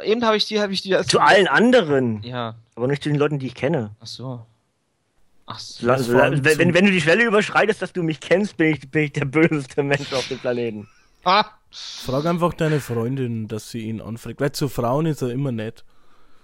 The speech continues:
Speaker 1: Ja, gut.
Speaker 3: Ich
Speaker 1: Ich glaub,
Speaker 3: mach's
Speaker 1: man
Speaker 3: auch immer so. Meine Freundin schreibt immer Matze. So.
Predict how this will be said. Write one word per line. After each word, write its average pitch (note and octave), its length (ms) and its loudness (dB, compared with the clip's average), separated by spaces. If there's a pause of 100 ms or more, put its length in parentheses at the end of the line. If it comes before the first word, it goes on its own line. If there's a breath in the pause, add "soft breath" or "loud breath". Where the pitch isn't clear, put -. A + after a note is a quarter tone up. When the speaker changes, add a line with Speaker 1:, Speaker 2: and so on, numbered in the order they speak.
(300)
Speaker 1:
Ja, D#3 80 -10
gut. F#3+ 340 -14 (280)
Speaker 3:
Ich - 60 -20
Speaker 1:
Ich - 120 -12
glaub, E3+ 160 2
Speaker 3:
mach's D3 140 -6
Speaker 1:
man C3+ 100 0
Speaker 3:
auch E3 160 2
immer B2+ 200 -2
so. A#2 140 -6
Meine C3+ 260 -2
Freundin C3 640 -6 (180)
schreibt - 380 -12
immer A2 200 -12 (340)
Matze. - 460 -16 (280)
So. - 80 -18